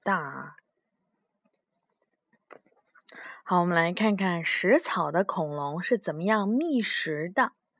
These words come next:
生长在恐龙时代的植物有银杏树、棕榈树、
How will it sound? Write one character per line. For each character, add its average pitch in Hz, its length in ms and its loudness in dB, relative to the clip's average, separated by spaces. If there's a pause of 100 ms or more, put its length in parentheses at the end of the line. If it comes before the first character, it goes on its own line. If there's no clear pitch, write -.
(420)
生 349 380 0
长 220 380 -2
在 190 240 4
恐 170 240 -2
龙 165 200 2
时 196 160 -2
代 208 220 0
的 185 100 2
植 165 300 -2
物 226 380 0 (320)
有 156 260 2
银 160 400 0
杏 254 320 0
树、 - 380 -2 (280)
棕 311 300 2
榈 262 180 -2
树、 - 380 -8